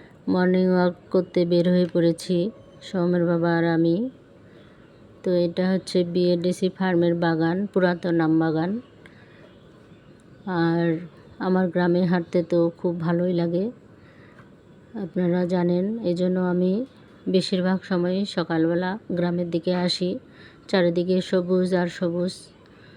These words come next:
দেখে মন জুড়িয়ে যায়। তো হাঁটাহাঁটি শেষ করে এখন চলে আসলাম স-, পূজার ঘরে। স্নান করে নিয়েছি, করে পুজো দিতে চলে আসলাম।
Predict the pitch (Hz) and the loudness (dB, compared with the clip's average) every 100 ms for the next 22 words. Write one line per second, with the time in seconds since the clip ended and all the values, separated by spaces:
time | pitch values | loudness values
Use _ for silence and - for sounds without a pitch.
0 | - - 185 180 180 180 175 180 180 190 | -20 -6 0 2 4 4 4 2 0 -2
1 | - 185 180 180 175 170 170 170 175 196 | -6 -2 2 4 4 4 2 2 0 -6
2 | - - - - 202 180 180 196 185 196 | -12 -20 -18 -4 -2 0 -2 -2 -2 -2
3 | - 190 - 190 185 185 185 - 190 185 | 0 -2 -2 -4 0 0 -2 -4 -2 -2
4 | 185 - 175 175 175 - 185 180 185 - | -4 -2 -2 0 -2 -6 -6 -6 -6 -8
5 | - - - - - - - - 196 185 | -18 -18 -20 -20 -20 -20 -16 0 2 4
6 | 180 175 175 180 185 185 180 185 180 185 | 4 4 4 2 0 -2 0 0 2 2
7 | 180 180 180 175 - 185 190 226 226 190 | 2 4 2 2 0 -2 -2 -2 -2 0
8 | 175 180 175 - - - - 196 185 185 | 0 0 -4 -12 -20 -20 -6 -4 0 0
9 | 175 175 180 185 180 180 180 - 170 170 | 0 -2 -2 -2 -2 0 -2 -2 -2 0